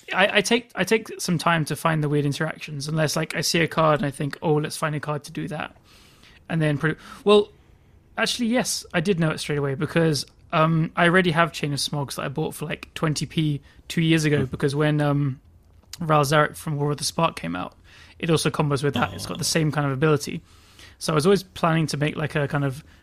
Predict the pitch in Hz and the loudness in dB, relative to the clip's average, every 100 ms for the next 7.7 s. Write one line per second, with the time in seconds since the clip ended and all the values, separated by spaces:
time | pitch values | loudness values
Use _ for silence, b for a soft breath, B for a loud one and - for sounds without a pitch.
0 | - 170 - - 156 143 160 147 156 - | -2 0 0 -4 -4 -2 0 0 -2 -4
1 | 147 143 143 135 143 135 147 139 139 151 | -4 0 0 0 0 -2 -2 -2 0 0
2 | 143 139 139 - 156 165 156 - 147 135 | 0 0 -2 -6 -10 -8 -8 -4 -4 -4
3 | 143 131 165 147 139 139 151 - - B | -6 -4 -2 0 -2 -2 -4 -6 -16 B
4 | B B B B - 156 156 156 160 175 | B B B B -6 0 2 2 2 2
5 | 165 151 151 147 151 147 143 139 151 147 | 0 0 0 2 2 2 0 -2 -2 0
6 | 143 143 143 139 143 143 147 143 139 139 | 2 2 0 0 0 0 2 2 0 -2
7 | 135 147 - - - - - | -4 -4 -6 -8 -10 -10 -12